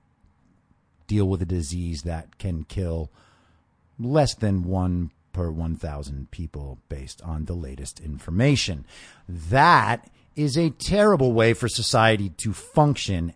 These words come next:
and it is not sustainable going into the future. The solution is, quite obviously at this point,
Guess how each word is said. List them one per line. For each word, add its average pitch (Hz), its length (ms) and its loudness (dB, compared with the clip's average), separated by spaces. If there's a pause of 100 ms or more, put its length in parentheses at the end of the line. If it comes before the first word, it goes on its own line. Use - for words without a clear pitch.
and 104 180 -2
it 98 120 -4
is 92 200 -4
not 160 380 0
sustainable 101 560 -2
going 95 300 -2
into 92 200 -4
the 82 120 -8
future. 90 480 -6 (2250)
The 107 140 -6
solution 113 840 0 (240)
is, 107 480 -4 (400)
quite 131 240 2
obviously 113 400 2
at 87 80 -6
this 90 140 -6
point, 87 400 -6